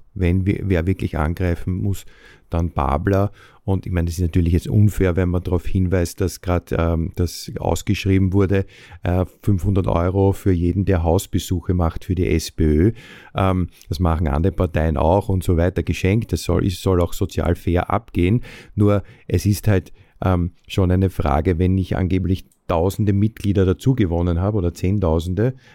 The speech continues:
äh, wie Babler gesagt hat, und dann, dann bezahle ich Leute für Hausbesuche. Also da muss noch ordentlich was in Fahrt kommen.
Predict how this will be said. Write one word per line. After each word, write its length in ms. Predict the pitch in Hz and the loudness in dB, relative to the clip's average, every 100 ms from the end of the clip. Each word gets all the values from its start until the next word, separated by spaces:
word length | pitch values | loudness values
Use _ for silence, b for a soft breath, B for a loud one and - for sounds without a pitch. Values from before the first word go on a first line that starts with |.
| B - | B -4
äh, 120 | 90 | -2
wie 120 | 92 | 0
Babler 420 | 90 - 87 95 | -2 -2 0 2
gesagt 440 | 90 90 87 87 - | 0 -2 -2 -4 -4
hat, 140 | 95 | -4
und 200 | 92 85 | -4 -2
dann, 160 | 90 85 | -4 -4
dann 140 | 85 | -4
bezahle 380 | 90 - 80 82 | -6 -4 -4 -4
ich 100 | 87 | -4
Leute 300 | 82 78 90 | -4 -4 -6
für 180 | - 80 | -4 -4
Hausbesuche. 760 | 82 80 - 92 92 87 92 90 B B B | -4 -4 -6 -6 -6 -4 -4 -6 B B B
Also 200 | 107 107 | 0 2
da 100 | 110 | 4
muss 200 | 117 113 | 2 2
noch 140 | 113 | 0
ordentlich 280 | 104 95 95 | 0 0 2
was 120 | 95 | 2
in 80 | 92 | 0
Fahrt 260 | - 80 - | 0 -4 -4
kommen. 320 | - 85 80 | -6 -4 -6